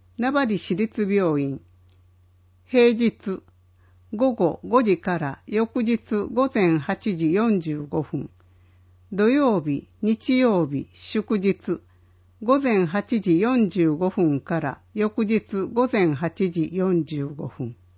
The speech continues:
岡波総合病院の実施時間帯。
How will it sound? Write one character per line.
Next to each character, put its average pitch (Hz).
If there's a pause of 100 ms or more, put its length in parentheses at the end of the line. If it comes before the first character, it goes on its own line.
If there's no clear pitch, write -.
(960)
岡 311
波 294
総 269
合 254
病 240
院 165
の 147
実 143
施 156
時 156
間 151 (120)
帯。 147